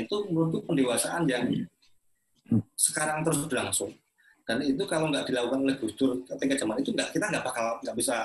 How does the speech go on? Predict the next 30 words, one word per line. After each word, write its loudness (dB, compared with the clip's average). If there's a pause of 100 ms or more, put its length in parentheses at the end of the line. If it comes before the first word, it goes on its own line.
kayak -2
gini, 2
tuh. -2 (140)
Nggak -2
bisa 0
kayak -2
gini. 0 (600)
Soal -2 (560)
efek-efek -2 (800)
eh, 0
hoax, -2 (360)
kemudian -4
efek -6
apa, -6
itu 2 (140)
kayaknya -2 (180)
bukan -2 (140)
ilmuwan -2
Indonesia. -2
Kan -4
di 0 (240)
tingkat 0
global, 0 (320)
saya -2
rasa -2
ketika -2
platform -2
digital -2
itu -6 (200)
mulai 0